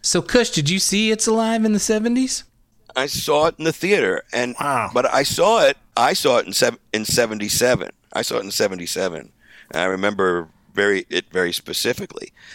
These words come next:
Speaker 2: And that, and, and the reason too is that it, the film had an, uh, a challenging history where it was made, uh, when the studio was run by one group, and then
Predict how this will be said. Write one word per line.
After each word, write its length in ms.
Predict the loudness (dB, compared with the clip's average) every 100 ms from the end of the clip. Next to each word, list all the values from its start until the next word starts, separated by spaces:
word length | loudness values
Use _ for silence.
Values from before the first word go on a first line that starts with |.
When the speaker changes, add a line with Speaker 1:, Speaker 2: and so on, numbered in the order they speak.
| -2
Speaker 2:
And 180 | 0 4
that, 180 | 4 4
and, 420 | 2 2 2 0 -8 -16 _
and 260 | 0 0 0
the 60 | 0
reason 380 | 0 0 -4 -2
too 240 | 0 2
is 120 | 2
that 240 | 2 2 2
it, 160 | -2
the 100 | -6
film 280 | -2 0 0
had 180 | 0 0
an, 120 | 0
uh, 420 | -4 -4 -4 -6 -10 -16 -20 _ _ -4
a 120 | -4
challenging 680 | -2 0 0 0 -2 -4 -2
history 600 | -2 -2 -4 -4 -4 -8 -18 -20 -2
where 300 | 2 4 2
it 80 |
was 220 | 0 -4 0
made, 640 | 2 2 2 0 -2 -8 -14 -20 _ _
uh, 220 | 0 0 0
when 340 | 2 2 2
the 80 | -4
studio 480 | -2 -2 2 2 2
was 220 | 2 2
run 200 | 0 2
by 160 | 2 2
one 320 | 2 0 0
group, 360 | -2 -2 -2 -2
and 160 | -2 2
then 380 | 2 0 -2